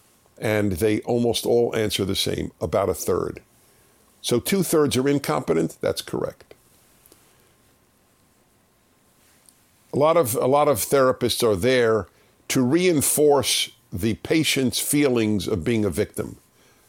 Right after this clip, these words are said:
which is usually a, a perverse form, or not perverse, uh,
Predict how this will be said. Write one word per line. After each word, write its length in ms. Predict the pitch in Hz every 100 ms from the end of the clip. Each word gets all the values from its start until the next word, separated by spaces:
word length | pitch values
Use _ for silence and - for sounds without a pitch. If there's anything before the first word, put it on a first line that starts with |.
| _
which 220 | - 101 -
is 240 | 101 - - _ _ -
usually 720 | 113 156 113 117 110 101 -
a, 120 | - 110 _ _ _ -
a 220 | - 98 - -
perverse 400 | 113 95 110 104
form, 480 | - - - - 90 - _ _ _ _ _ _ -
or 320 | 98 95 - _ _ _ _
not 240 | 127 110 -
perverse, 600 | 104 87 101 82 - - _ _
uh, 280 | - - -